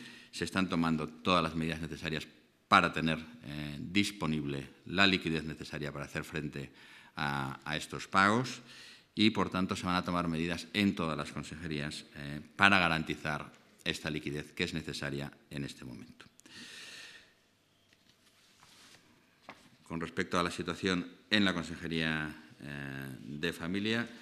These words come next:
eh, queremos, eh, informar de, eh, varios asuntos. En primer lugar, se ha establecido y está funcionando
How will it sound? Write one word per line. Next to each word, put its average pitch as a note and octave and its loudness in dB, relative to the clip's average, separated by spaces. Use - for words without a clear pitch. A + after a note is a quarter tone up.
eh, B1 -14
queremos, F#2 -2
eh, C#2 -10
informar F#2 -2
de, F#2 -2
eh, D2+ -6
varios F2 0
asuntos. G#2+ -2
En E2+ -2
primer E2+ 0
lugar, G2+ 6
se - -8
ha F#2 -4
establecido F#2 0
y A#2 4
está F#2+ -2
funcionando E2 4